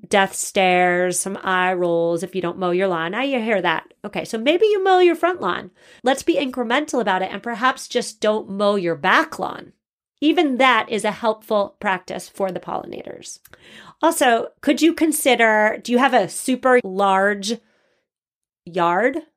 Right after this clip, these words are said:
like a super large area for grass? Can you let some of that go wild?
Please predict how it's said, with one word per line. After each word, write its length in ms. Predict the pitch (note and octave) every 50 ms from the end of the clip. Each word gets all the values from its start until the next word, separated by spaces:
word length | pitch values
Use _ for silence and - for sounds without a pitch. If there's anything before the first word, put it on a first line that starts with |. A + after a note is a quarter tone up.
| _
like 300 | - F3+ - _ - - _
a 60 | -
super 420 | - - - C4 B3 B3+ - B3 A3+
large 680 | G#3 F#3+ G3+ G3 F#3+ G3 G3 G3 G3+ F#3+ F3+ - - _ _ _ -
area 420 | G#3 F#3+ G3+ G#3 G3+ G#3+ A3 A3+
for 300 | - - - G3+ F#3+ F3+
grass? 640 | E3 - F3 E3+ E3+ G3 A#3+ D4 C#4 - - - - - - - - - _ -
Can 240 | - C#4+ D4+ C#4
you 380 | D4 D4 D4 D4 D4 D4 - - _ _ _ _ _ _ _ _ _ _ _ _ _ _ -
let 260 | A3+ C4+ D#4 D#4+ -
some 320 | - - - C4+ C4 B3
of 160 | D4 D4+ B3+ B3
that 300 | D4 C#4+ C#4+ - - -
go 160 | A#3+ B3 B3
wild? 680 | A#3+ G3 G#3 A3 C4+ C#4+ - - - - - - -